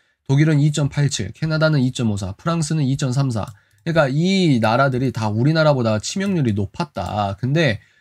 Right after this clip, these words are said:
우리처럼 거의 일 년 동안 현장 예배나 미사를 막지는 않았다.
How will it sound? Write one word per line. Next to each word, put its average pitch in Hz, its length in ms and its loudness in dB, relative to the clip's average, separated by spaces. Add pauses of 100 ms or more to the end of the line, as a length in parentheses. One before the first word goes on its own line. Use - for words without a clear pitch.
(160)
우리처럼 190 520 2
거의 156 280 2
일 202 200 2
년 220 200 2
동안 165 260 0
현장 175 440 2
예배나 143 340 2
미사를 131 440 0
막지는 139 420 -4
않았다. 92 840 -4